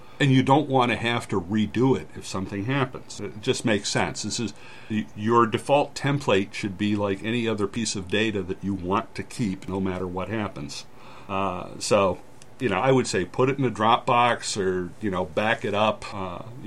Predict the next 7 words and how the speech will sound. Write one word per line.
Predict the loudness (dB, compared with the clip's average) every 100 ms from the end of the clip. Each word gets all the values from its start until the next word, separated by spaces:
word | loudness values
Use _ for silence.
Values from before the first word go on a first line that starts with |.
| -2
whatever | 2 4 6 6 4 2
your | 2 4
ideal | 4 2 0 0
backup | 0 -2 -2 -4 -4
method | -6 -4
is. | -4 -4 -8 -12 -16 -16 -16 -14 -10
Uh, | -8 -8